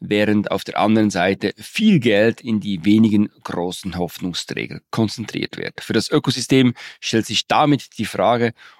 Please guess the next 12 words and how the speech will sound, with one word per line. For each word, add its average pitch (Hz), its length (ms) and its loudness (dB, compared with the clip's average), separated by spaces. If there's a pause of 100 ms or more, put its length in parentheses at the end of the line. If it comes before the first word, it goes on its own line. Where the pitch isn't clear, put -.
(120)
ob 90 300 -4
wir 104 260 0
eine 87 320 -4
gesunde 113 420 -6
Breite 143 600 0
verlieren 95 680 -4 (420)
und 117 340 -4
ob 113 200 -6
die 107 160 -6
Innovationskraft 107 1400 -4 (160)
darunter 101 340 -2
leidet. 139 480 0